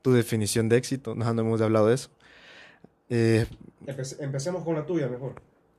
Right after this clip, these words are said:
Speaker 1: Bueno, empezamos con la mía. Yo, como estábamos hablando antes, te mencioné, incluso lo puse en un post acerca, para mí, la,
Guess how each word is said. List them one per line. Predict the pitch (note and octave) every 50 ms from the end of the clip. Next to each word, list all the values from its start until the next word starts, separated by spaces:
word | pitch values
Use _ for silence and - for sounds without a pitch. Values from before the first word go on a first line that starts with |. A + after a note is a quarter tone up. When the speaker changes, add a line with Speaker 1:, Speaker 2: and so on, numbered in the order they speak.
| _ _ _ _
Speaker 1:
Bueno, | - C#3 D3+ F3 D3+ B2+ B2
empezamos | B2 A#2+ B2 A2+ - C3+ D3 D3
con | - C#3+ C3+
la | C3+
mía. | C#3 D3+ E3 E3+ E3+ E3+ D#3 D3+ - - _ - - - _ _ _ _ _ _ _ _ _ _ - _
Yo, | - B2 B2 C#3 C#3+ D3+ D#3 D#3 D3+ D3 - - - _ _
como | - A#2+ A#2
estábamos | G#2+ - B2 B2 C3 B2+
hablando | A#2+ B2 A#2+ A#2 A#2 B2+
antes, | C#3+ - - C3+ C3+ - - - - - - - - - - - - - - - - - - - - - - _ _ _
te | - B2+
mencioné, | B2+ A#2+ A2 - - A#2 A2+ A#2 B2 C#3
incluso | C#3 B2+ C3+ C3 B2 - - B2+ A#2+
lo | A2+ A2 G#2
puse | - A2+ G#2+ -
en | A2+ G#2+
un | G#2+ G#2
post | G#2 - B2+ B2+ B2+ C3+ - - - - - - _ _ _ _ _ _ -
acerca, | A2 G2+ - - A2+ A2+ - - - A#2 A2 G#2+ G#2 G#2 G2+ G#2 G#2+ A#2+ - _ -
para | A2+ A2 G#2+ G#2
mí, | A2 B2+ C#3 C#3+
la, | D3 C3+ B2+ A#2+ A#2 A2 -